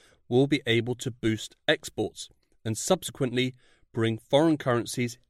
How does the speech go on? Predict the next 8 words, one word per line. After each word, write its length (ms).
into 340
the 100
country, 520
a 120
considerable 1000
divergence 800
from 240
the 140